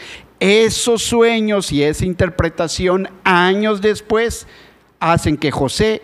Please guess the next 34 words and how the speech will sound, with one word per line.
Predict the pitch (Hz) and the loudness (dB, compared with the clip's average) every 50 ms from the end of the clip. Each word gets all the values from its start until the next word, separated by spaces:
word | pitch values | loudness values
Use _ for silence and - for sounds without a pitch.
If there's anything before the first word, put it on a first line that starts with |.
| - | -4
esté | - 147 123 - - - 143 135 | -4 -4 -4 -2 -2 -2 0 0
delante | 131 127 123 131 151 190 233 240 233 - 233 220 | 0 0 0 0 0 0 0 0 -2 -2 -2 -2
del | 190 180 165 | 0 -2 -2
faraón | - 165 143 131 120 113 107 110 113 | 0 0 0 2 2 0 0 0 -2
de | 117 117 | -2 -4
Egipto, | 110 - 170 175 170 - - 226 - - - - - - - - _ _ | -4 -4 -6 -6 -4 -2 -2 -2 -2 -2 -18 -20 -20 -20 -20 -20 _ _
interpretándole | - 123 123 123 - 147 120 - - 127 123 - - 143 143 151 156 156 147 143 143 143 | -8 -6 -6 -2 -2 -4 -2 -2 -2 -4 -4 -2 -2 -2 0 0 0 0 0 0 -2 -2
sueños | - - - - 135 143 160 170 165 170 175 175 170 - - | -4 -6 -2 0 2 2 4 2 2 2 2 0 0 -2 -4
al | - 139 120 | -4 -2 -4
faraón. | 110 - 131 120 113 110 110 104 95 - - _ _ _ _ _ - - _ _ _ _ _ _ _ _ _ _ _ _ _ _ _ - | -2 -2 -2 -2 0 -2 -4 -6 -8 -12 -18 _ _ _ _ _ -20 -20 _ _ _ _ _ _ _ _ _ _ _ _ _ _ _ -4
Y | 180 170 175 180 | 0 2 4 4
esos | 175 185 202 196 - 226 233 220 - | 4 4 2 2 2 0 0 0 0
sueños | - 240 240 233 240 240 226 214 214 190 - | 0 4 4 6 6 6 4 2 0 0 0
que | - - 151 | 0 0 2
le | 143 139 | 4 4
interpreta | 139 143 139 - 143 131 - - - 196 214 214 - 214 | 4 2 2 2 0 0 2 2 2 2 2 2 0 0
al | 202 | 0
faraón, | - 202 185 180 180 185 208 208 | 2 2 2 4 4 4 2 0
que | 185 - 180 160 147 | -2 -2 0 2 2
no | 151 160 160 156 160 | 2 2 4 4 4
era | 165 190 220 226 208 | 4 4 4 2 0
simplemente | 196 - 196 190 180 202 190 170 170 175 170 - 180 | 0 -2 -4 -2 0 0 0 2 2 0 2 2 0
hasta | 170 156 - - - 143 | 0 0 -2 -2 -2 -2
allí | 135 147 160 170 | 0 2 0 2
la | 170 175 | 2 0
finalidad, | 170 - 180 156 151 147 147 151 175 208 170 - - - - - - - - - - - | 0 0 -2 0 0 0 0 2 2 2 0 0 -4 -16 -18 -18 -20 -20 -20 -20 -10 -4
lo | 135 131 156 156 | 2 4 4 4
llevaron | 156 147 160 151 143 185 208 214 208 196 190 185 - | 4 4 2 2 4 4 4 4 4 4 2 2 2
a | 156 147 - | 0 -2 -2
que | - - 156 147 | 0 -2 0 2
luego | 151 165 208 233 220 190 160 143 110 - - - - - _ - | 4 4 4 4 2 4 2 2 0 0 -8 -20 -20 -20 _ -8
José | - - 147 131 117 - - 175 185 196 | -2 0 0 0 0 2 0 2 2 2
el | 190 165 | 0 -2
soñador | - - 170 156 156 165 165 185 233 277 277 233 | -2 -2 -2 0 0 0 2 2 2 2 0 -2